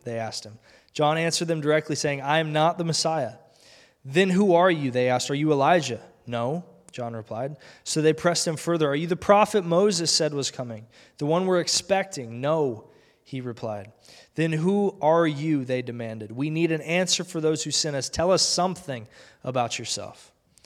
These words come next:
John answered them, 'I am an urgent, thunderous voice crying out in the desert, "Clear the way and prepare your hearts for the coming of the Lord Yahweh."'" Verse twenty-four, "Then some members of the religious sect known as the Pharisees questioned John,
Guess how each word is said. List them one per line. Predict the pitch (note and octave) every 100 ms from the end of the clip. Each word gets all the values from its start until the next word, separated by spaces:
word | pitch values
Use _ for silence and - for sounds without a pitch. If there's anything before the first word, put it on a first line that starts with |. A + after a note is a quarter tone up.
| - - _
John | E3 E3
answered | E3+ E3+ D#3+
them, | D3 C#3 -
'I | E3
am | G#3 A3
an | -
urgent, | D#3 E3+ D3 E3 E3 - - _
thunderous | - - E3 D#3 D3 -
voice | C#3 C3+ A#2+ - - - - -
crying | - E3 E3 D#3+
out | D#3 D3
in |
the | C#3
desert, | C#3+ C3 C3 -
"Clear | - E3+ F#3+ G3+
the | G3+
way | F3+ E3 E3+ D#3+
and | C#3
prepare | C#3 - F3 F3
your | F3 D3
hearts | C#3+ D3 -
for | C#3
the | C3+
coming | - D3+ D3
of | C3
the | B2+
Lord | C3 B2+
Yahweh."'" | A#2+ B2 A#2+ A2+ G2+ - _ _ _ _ _ _ _ _ _ _ _ -
Verse | A#2+
twenty-four, | - C3+ B2 C3 B2 A2 - _ _ - _ _
"Then | D#3 E3
some | - F#3 F#3+
members | G3 G3 F3 D#3+
of | D3+
the | D3+
religious | D3 D3 C#3+ C#3
sect | - D3 - D3
known | C#3 C#3
as | B2+
the | B2
Pharisees | - D#3 D#3+ D3+ - C3 B2
questioned | - C3+ - C3 A#2+
John, | A#2+ B2+ A#2+ A2